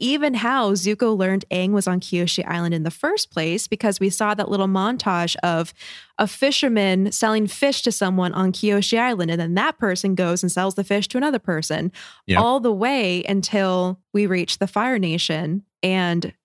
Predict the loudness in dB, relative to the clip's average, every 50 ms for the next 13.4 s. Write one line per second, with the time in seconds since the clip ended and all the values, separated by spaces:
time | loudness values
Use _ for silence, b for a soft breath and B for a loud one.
0 | -4 0 2 2 2 2 0 0 0 0 0 0 0 -2 -2 -2 -2 0 0 0
1 | -2 -4 -4 -2 -2 -2 -2 -2 -4 -6 -6 -6 -6 -6 -4 -4 -2 -2 -2 -2
2 | -2 -2 -2 -4 -4 -4 -4 -4 -6 -6 -6 -4 -4 -2 -2 -4 -4 -4 -2 -2
3 | -2 -2 -2 -4 -4 -6 -8 -8 -10 _ _ _ _ _ -2 -2 -2 -2 -6 -8
4 | -10 -10 -12 -14 _ -8 -6 -6 -4 -2 -2 0 0 0 0 2 2 2 2 2
5 | 2 2 0 -2 B B _ _ _ -4 -4 -2 -2 0 2 4 4 4 2 0
6 | -4 -10 -18 _ _ -2 -2 0 2 2 4 4 4 4 2 2 2 2 4 4
7 | 6 4 4 4 0 -2 0 2 4 4 6 4 4 4 4 4 4 4 6 6
8 | 4 4 4 4 4 4 4 4 4 4 4 4 4 4 4 4 4 4 4 4
9 | 4 4 4 4 4 4 4 4 2 2 2 2 2 2 2 2 2 2 2 0
10 | 0 0 0 2 2 2 2 2 2 2 0 0 0 -2 -4 _ _ _ _ _
11 | _ 0 0 2 0 0 -2 -4 _ _ _ _ _ -2 0 2 4 4 4 4
12 | 2 4 4 4 4 4 6 6 4 4 2 2 2 2 2 2 4 4 6 6
13 | 4 4 4 2 2 2 0 -2